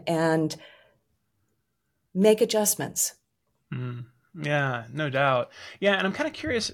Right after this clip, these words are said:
Speaker 2: you know, from your perspective too. Well, first of all, thank you for sharing that story. That sounds like quite, uh, an ordeal to go through. And I'm kinda curious, like, you know, how that ended up resolving, you know?
Speaker 1: Yes.
Speaker 2: Uh, you know, it sounds like you, it made yourself, ma-, made it to work.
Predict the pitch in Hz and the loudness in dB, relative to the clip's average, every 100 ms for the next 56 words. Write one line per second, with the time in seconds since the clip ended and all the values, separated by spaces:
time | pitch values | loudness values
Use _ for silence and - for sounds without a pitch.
0 | - 160 143 143 147 139 135 - 139 135 | -6 -4 -4 -4 -6 -4 -4 -4 -4 -6
1 | 123 - 156 131 139 - - 185 123 113 | -10 -6 -6 -4 -6 -4 -2 0 0 -2
2 | 156 156 135 - 127 123 113 - - 113 | -4 -4 -4 -4 -2 -4 -6 -8 -6 -6
3 | 110 117 - 151 139 127 120 - _ - | -4 -6 -2 0 0 -2 -6 -8 _ 0
4 | 135 123 - - 127 113 117 113 113 123 | 0 0 -8 -14 -12 -10 -8 -8 -4 -2
5 | 123 120 117 143 139 123 113 117 127 175 | -2 -4 -4 -2 -2 -4 -4 -6 -4 -4
6 | 165 185 175 156 135 120 _ 123 117 143 | -4 0 0 2 0 -2 _ -6 -2 2
7 | 139 131 123 117 - 107 110 139 143 - | 2 2 -2 -6 -6 -6 -4 -2 -4 -6
8 | - - 117 110 110 - 214 - - - | -12 -10 -6 -4 0 2 2 0 -6 -6
9 | - 62 - - _ - 127 120 120 143 | -4 -2 -2 -8 _ -12 -8 -6 -2 -2
10 | 131 131 127 131 139 156 156 139 143 - | -2 -4 -6 -6 -2 2 2 2 0 0
11 | - 139 143 139 135 127 127 123 | -6 -6 -2 -2 -2 -6 -4 -4